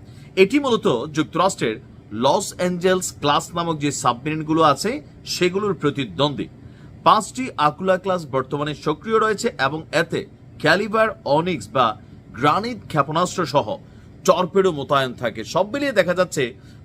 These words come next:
দুই দেশের সাবমেরিন ক্ষমতা শুধু প্রতিরক্ষা নয়, বরং আধিপত্যের প্রতীক হয়ে উঠেছে। এখন এই জায়গাতে এসে পুতিন আমেরিকার তুলনায়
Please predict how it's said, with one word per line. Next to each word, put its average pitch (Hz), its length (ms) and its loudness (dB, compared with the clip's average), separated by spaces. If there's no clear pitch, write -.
দুই 151 140 4
দেশের 185 260 0
সাবমেরিন 170 520 -2
ক্ষমতা 175 360 -4
শুধু 185 320 0
প্রতিরক্ষা 185 540 2
নয়, 110 140 -4
বরং 131 300 2
আধিপত্যের 151 680 -2
প্রতীক 123 340 -8
হয়ে 113 180 0
উঠেছে। 113 320 -4
এখন 175 480 4
এই 240 240 0
জায়গাতে 170 440 2
এসে 135 300 0
পুতিন 202 360 -4
আমেরিকার 143 460 0
তুলনায় 123 400 0